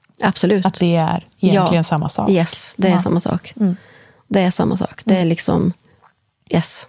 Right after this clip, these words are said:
Speaker 1: det är
Speaker 2: Mm.
Speaker 1: samma sak. Du blir ett med det du håller på
Speaker 2: Mm.
Speaker 1: med och helt fokuserad.
Speaker 2: Mm.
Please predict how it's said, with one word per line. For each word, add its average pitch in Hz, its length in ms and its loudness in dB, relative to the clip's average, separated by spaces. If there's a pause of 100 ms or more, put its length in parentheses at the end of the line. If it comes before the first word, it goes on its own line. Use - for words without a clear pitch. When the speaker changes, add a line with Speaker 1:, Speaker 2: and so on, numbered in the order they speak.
Speaker 1:
det 247 80 -2
är 247 40 4
Speaker 2:
Mm. 214 120 4
Speaker 1:
samma 143 140 -2
sak. - 300 -10
Du 196 180 2
blir 180 400 2
ett - 340 -2
med 160 120 2
det 147 100 0
du - 60 0
håller 156 180 0
på - 120 -2
Speaker 2:
Mm. 233 140 4
Speaker 1:
med - 120 -2 (220)
och 175 220 0
helt 175 280 2
fokuserad. - 760 -2 (120)
Speaker 2:
Mm. 208 140 2